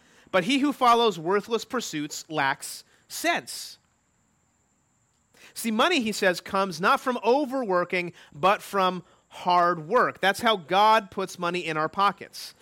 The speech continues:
God made us for hard work. Why? Well, hard work gives us purpose. It builds our character. If you lose your job, you may stress due to loss of money, but you may also be stressed because you don't know what to do with your time.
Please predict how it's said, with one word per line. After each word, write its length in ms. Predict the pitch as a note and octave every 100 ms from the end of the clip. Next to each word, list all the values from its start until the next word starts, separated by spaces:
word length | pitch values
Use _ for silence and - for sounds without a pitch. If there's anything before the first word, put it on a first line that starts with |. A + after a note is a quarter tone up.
| _ -
God 280 | D3+ G#3+ A3
made 340 | G#3 B3+ E4+ B3+
us 200 | G3 -
for 160 | G3+
hard 320 | F3 F3+ F3+
work. 280 | F#3+ A#3+ C3
Why? 400 | - G3+ D3+ A2+ - _ _ _ _ _ _ _ _ _ _
Well, 140 | G3
hard 260 | G3 D#4 E4
work 220 | A#3 A3+
gives 200 | A3 G3
us 160 | G#3 -
purpose. 760 | - D4 E4+ C3 - - - _ _ _ _ _
It 160 | D#3+ E3+
builds 240 | A#3 G#3
our 100 | A3+
character. 760 | G#3 - B3 C#4+ B3 - A2 - _ _ _ _ _ _ _ _ _ _ _ _ - -
If 140 | G3
you 120 | G#3+ A#3
lose 280 | C#4 B3
your 80 | A3
job, 480 | F#3 G#3 A#3 F#3 F3+
you 100 | G#3+
may 140 | G#3+
stress 640 | F#3 - B3 D4 B3 - -
due 340 | D#3 G#3+ G#3+
to 340 | G3 G#3+ G#3+ F#3+ -
loss 460 | E3+ A3 A3 G#3 -
of 360 | F#3 F3+ D#3+ D#3+
money, 540 | F3 F3 E3 D3+ E3+ A#3+ - -
but 300 | D#3 G3 F#3+
you 140 | F#3 A3+
may 120 | A3
also 320 | C4 D#4+ E4
be 100 | A#3
stressed 380 | - F3+ F#3 -
because 260 | G#3+ G#3
you 80 | F3+
don't 160 | A3+ B3
know 120 | A3
what 160 | A3 G#3
to 60 |
do 140 | F3+ G#3+
with 160 | G#3
your 80 | G#3+
time. 560 | - B3 D4 C3 G#2